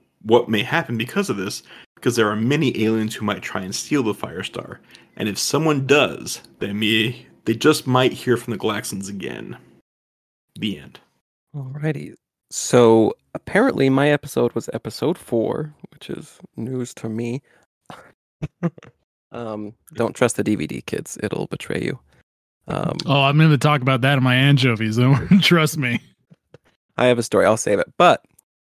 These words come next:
Speaker 2: we go to The State of Shock, written by David Wise.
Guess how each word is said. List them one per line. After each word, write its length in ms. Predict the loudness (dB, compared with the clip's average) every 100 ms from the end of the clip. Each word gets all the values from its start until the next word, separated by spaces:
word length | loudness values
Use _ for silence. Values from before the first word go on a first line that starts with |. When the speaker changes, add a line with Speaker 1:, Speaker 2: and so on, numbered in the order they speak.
| _ -8
Speaker 2:
we 140 | -4
go 240 | 4 6 6
to 380 | 6 2 4 2
The 100 | 0
State 280 | 0 2 2
of 80 | 0
Shock, 440 | 2 2 2 -2 -4
written 260 | 0 0 2
by 260 | 2 2 2
David 300 | 0 0 0
Wise. 580 | -2 2 2 0 -4 -12